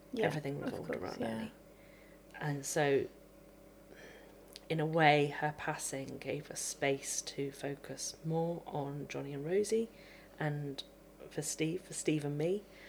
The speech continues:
Speaker 1: Mm-hmm.
Speaker 2: as a couple,
Speaker 1: Yeah.
Speaker 2: um, and invest in friendships as
Speaker 1: Mm-hmm.
Speaker 2: well, and not have to go, "Yeah, yeah, we'll meet for coffee." "No, I can't.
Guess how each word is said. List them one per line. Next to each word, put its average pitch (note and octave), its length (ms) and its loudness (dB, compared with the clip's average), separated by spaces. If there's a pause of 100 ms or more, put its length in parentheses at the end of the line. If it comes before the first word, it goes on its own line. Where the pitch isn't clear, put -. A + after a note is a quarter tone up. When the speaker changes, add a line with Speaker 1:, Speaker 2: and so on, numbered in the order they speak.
(160)
Speaker 1:
Mm-hmm. A3+ 300 0 (120)
Speaker 2:
as - 140 -2
a - 20 -8
couple, - 440 -2 (280)
Speaker 1:
Yeah. D#3 240 2
Speaker 2:
um, D3+ 160 0 (880)
and D#3+ 920 -6 (800)
invest F#3 400 2
in E3+ 120 -2
friendships - 840 -4
as B3 100 4
Speaker 1:
Mm-hmm. A#3 100 2
Speaker 2:
well, - 280 0 (240)
and D#3+ 360 -6
not - 200 0 (180)
have D#3+ 160 -6
to - 80 -6
go, E3 380 0 (440)
"Yeah, G#3+ 220 4
yeah, G3+ 200 8
we'll F3+ 120 6
meet F#3 160 4
for - 80 -10
coffee." F3 260 0
"No, D#3 120 0
I C#3+ 120 -2
can't. D3 200 -4